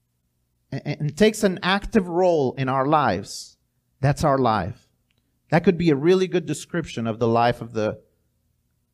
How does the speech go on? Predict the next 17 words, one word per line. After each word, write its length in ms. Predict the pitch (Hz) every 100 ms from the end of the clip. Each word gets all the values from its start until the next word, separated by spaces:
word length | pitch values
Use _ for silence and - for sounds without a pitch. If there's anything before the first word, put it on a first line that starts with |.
| _ _ -
of 120 | 110
a, 120 | 117
of 160 | 113 107
a 220 | 110 73 -
non-believer, 840 | 127 143 139 131 131 123 113 104
of 160 | 110 113
the, 100 | 120 - -
of 180 | 123 120
the 100 | 123
human 380 | - 175 180
being 260 | 165 151 147
who 120 | 139
has 180 | 127 123
not 200 | 131 120
believed 320 | 127 127 117
in 100 | 117
God. 300 | 110 104 -